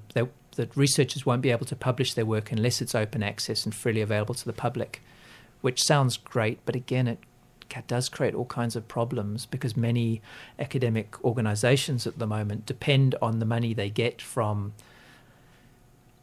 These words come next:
journals that are owned by commercial publishing houses who give then so-, give some of their profits back to the academic society so that it can run conferences or have small travel grants for students.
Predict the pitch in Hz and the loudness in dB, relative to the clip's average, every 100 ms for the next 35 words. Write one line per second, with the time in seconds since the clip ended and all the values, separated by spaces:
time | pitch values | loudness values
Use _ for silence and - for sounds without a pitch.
0 | - - 127 123 113 - - 127 127 117 | -2 4 6 6 2 0 2 4 4 4
1 | 104 - 113 120 - 113 - 117 127 - | -2 0 0 0 0 -4 -2 -2 -2 -2
2 | 104 104 101 117 - 135 123 143 120 117 | -2 -2 -2 -2 2 4 4 2 4 2
3 | - 143 - 135 - 127 120 - 139 - | 2 0 2 2 4 4 2 2 0 0
4 | 131 - 120 110 - 120 107 107 107 113 | -4 0 0 0 -4 -2 0 0 0 0
5 | 110 110 - 131 139 120 107 - 104 98 | 0 0 -2 0 4 4 2 -2 -2 -4
6 | - 110 101 120 - 107 104 101 104 - | -4 -4 -4 0 0 2 0 -2 0 0
7 | 98 98 104 101 123 117 - 113 101 104 | -2 -4 -4 -4 -2 -2 -2 -2 -2 -2
8 | 127 117 117 107 98 120 135 - - 117 | 0 0 0 0 0 -4 -6 -6 0 0
9 | 110 92 - - | 0 -4 -4 -6